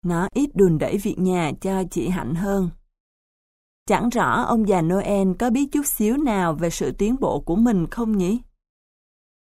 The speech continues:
Tùng băn khoăn nhủ bụng và lại cần mẫn đưa bàn chải.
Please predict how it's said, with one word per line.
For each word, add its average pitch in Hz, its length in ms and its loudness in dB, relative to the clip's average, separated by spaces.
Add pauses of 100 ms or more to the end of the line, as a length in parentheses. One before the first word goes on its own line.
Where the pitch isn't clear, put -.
(120)
Tùng 180 240 2
băn 180 200 -2
khoăn 185 340 -2
nhủ 165 200 -2
bụng 139 340 -2 (280)
và 196 260 -2
lại 170 280 -2
cần 170 260 0
mẫn 196 300 0
đưa 196 160 4
bàn 165 300 -2
chải. 123 440 -4